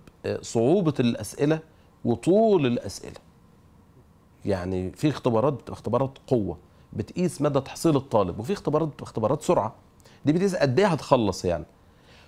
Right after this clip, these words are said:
فكل يعني سؤال محطوط له زمن محدد الطالب المتوسط يقدر يخلصه فيه.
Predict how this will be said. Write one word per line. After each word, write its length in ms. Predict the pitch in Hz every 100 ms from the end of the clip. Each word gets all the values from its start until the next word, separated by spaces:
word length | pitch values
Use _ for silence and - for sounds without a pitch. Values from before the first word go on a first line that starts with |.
| -
فكل 1000 | - - 131 117 - 214 214 156 110 98 - _ _ _ _ 113
يعني 680 | 123 113 110 107 104 101 -
سؤال 440 | - - - 151 170
محطوط 440 | 147 - 165 -
له 140 | 160 190 -
زمن 540 | 107 113 151 123 95 82 -
محدد 600 | 113 - 135 120 139 131 - -
الطالب 460 | 107 - 139 151 127
المتوسط 640 | 110 104 117 147 - -
يقدر 260 | 151 - 127
يخلصه 440 | - 117 131 127
فيه. 220 | 117 113